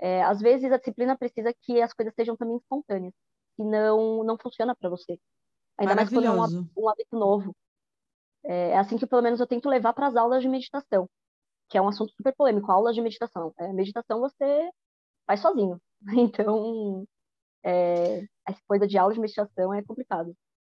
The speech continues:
Speaker 2: Nossa, você acha? Eu acho tão rico isso, assim. É, até por, eu não sei qual que é o, o, nunca fiz aula com você, mas você faz o quê? A meditação guiada?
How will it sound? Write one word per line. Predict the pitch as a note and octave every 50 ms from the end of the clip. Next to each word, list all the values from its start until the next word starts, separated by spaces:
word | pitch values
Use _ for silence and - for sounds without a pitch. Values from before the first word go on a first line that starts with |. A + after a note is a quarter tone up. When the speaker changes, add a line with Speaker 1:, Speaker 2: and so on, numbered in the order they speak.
| _ _ - - - _ _ _ _ _ _ _ _ _ _
Speaker 2:
Nossa, | G4 A4 - - C4+
você | - -
acha? | C4+ C#4+ F4+ F#4+ D#4+ - - A#3
Eu | A3
acho | A#3 B3 A#3+ - -
tão | - C4+ D4+ C#4
rico | A#3 B3 B3+ C#4+ C#4+ _ - A3+
isso, | A#3 A#3+ - - A3+
assim. | G3 - - G3+ G3+ A3 A3+ - _ _ _ _ _ _ _ _ _ _ _ -
É, | F3+ F3+ E3+ E3+ E3+ E3+ E3+ E3+ E3 D#3+ D#3 D3+ D3+ C#3+ - - - D3
até | - - D#3 - F#3 F#3+
por, | F#3+ - F3
eu | C3+ F#3
não | G3+ A3
sei | B3 - - A3+ F#3
qual | - G3+ F#3+
que | F#3+ -
é | G#3 G3
o, | F#3+ F#3+ F#3+ F#3 D#3+ E3 F3+ F3+ F3 E3+
o, |
nunca | F3 F3 D#3+ F#3+ G#3
fiz | G#3 - A3+ G3+ A3
aula | G#3+ G#3 G#3+ G#3+
com | G#3+ A#3+
você, | A#3+ C4+ - - G3+
mas | E3+ E3 D#3+
você | - F3+
faz | D#3+ F3+ F3+ F3
o | F#3
quê? | - E3+
A | D#3 D#3 D3+ G2 -
meditação | E3+ E3+ D#3 D#3+ - - E3 - D#3+ D3+
guiada? | D#3 E3 F#3 A3 A#3+ A#3+ G3+ E3 D#3 D#3